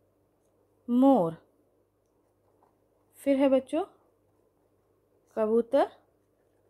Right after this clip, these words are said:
और ये है चील। अगला है बच्चों मिलान कीजिए, टिड्डा,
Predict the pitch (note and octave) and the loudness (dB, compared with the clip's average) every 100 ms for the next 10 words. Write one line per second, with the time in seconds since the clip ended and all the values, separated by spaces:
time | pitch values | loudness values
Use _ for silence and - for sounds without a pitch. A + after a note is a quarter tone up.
0 | _ _ _ _ _ _ A3+ A3 A3 B3+ | _ _ _ _ _ _ -8 -6 0 2
1 | C#4 G4 - _ _ _ _ _ _ - | 2 0 -2 _ _ _ _ _ _ -6
2 | D4 G#3 D3+ - _ _ _ _ _ _ | -4 -2 -6 -14 _ _ _ _ _ _
3 | _ _ _ _ _ _ _ - B3+ C4 | _ _ _ _ _ _ _ -10 -2 2
4 | F4 G4 D#4+ C#4+ E4 D4+ B3+ B3+ C4+ C4 | 2 4 2 2 2 4 4 2 0 -2
5 | A#3+ F3+ G3 - A3+ G3+ A#3 | -6 -6 -10 -8 -10 -4 -2